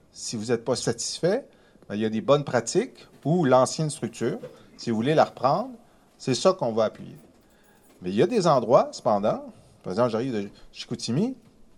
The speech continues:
où je parlais à, à, à un préfet de, de M R C qui disait, « Nous autres, notre table des préfets, maintenant que les cré, les, les, les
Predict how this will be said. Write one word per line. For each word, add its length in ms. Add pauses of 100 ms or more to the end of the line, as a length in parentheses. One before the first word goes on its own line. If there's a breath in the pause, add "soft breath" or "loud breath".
(500)
où 120
je 100
parlais 280
à, 220
à, 380
à 280
un 60
préfet 400
de, 320
de 80
M 260
R 80
C 300 (500 loud breath)
qui 140
disait, « 420
Nous 180
autres, 160
notre 160
table 200
des 100
préfets, 480 (400 soft breath)
maintenant 320
que 80
les 140
cré, 420 (420 soft breath)
les, 120 (120)
les, 220
les 200